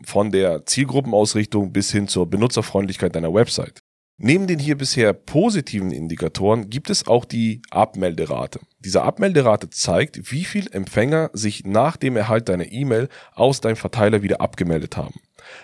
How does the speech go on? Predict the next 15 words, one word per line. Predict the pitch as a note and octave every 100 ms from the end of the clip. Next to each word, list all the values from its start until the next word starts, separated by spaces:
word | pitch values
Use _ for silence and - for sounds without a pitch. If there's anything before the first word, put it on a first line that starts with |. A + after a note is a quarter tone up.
| -
Eine | F2+ G2+ G2
sehr | G2 D#2+ D2+
hohe | C3 E3+ -
Abmelderate | E2 E2+ E2+ E2 G#2 -
kann | B2+ F#2
darauf | D2+ -
hinweisen, | A#2+ D3 C#3 C#3 D3 - _ _
dass | G2+ A2+ -
du | D3+ D#3 - _
zu | - - G2+ -
häufig | A2 C#3+ A2 -
E-Mails | F2+ F2 -
verschickst | - - D#2+ -
vielleicht | - - - -
oder | B2 D3